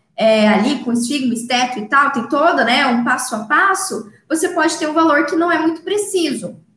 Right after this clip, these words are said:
certo? E demanda tempo. Você tem que ir lá, colocar o esteto, ver onde tá o pulso do paciente,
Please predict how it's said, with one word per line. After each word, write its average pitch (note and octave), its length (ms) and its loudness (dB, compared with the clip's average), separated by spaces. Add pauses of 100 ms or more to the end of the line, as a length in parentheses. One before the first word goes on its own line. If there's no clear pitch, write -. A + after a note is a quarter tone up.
(140)
certo? E4+ 680 -2 (320)
E G#4 360 4
demanda D#4+ 840 2 (320)
tempo. C#4 720 -2
Você C4 180 -8
tem D4 160 -4
que D#4+ 80 -4
ir F4+ 60 0
lá, D#4+ 300 4
colocar C#4+ 280 -8
o D#4 60 -4
esteto, D4 760 -2
ver C#4 200 -2
onde C#4+ 140 -8
tá C4+ 120 -12
o C4+ 100 -8
pulso C4+ 220 -10
do B3+ 100 -18
paciente, C#4+ 920 -4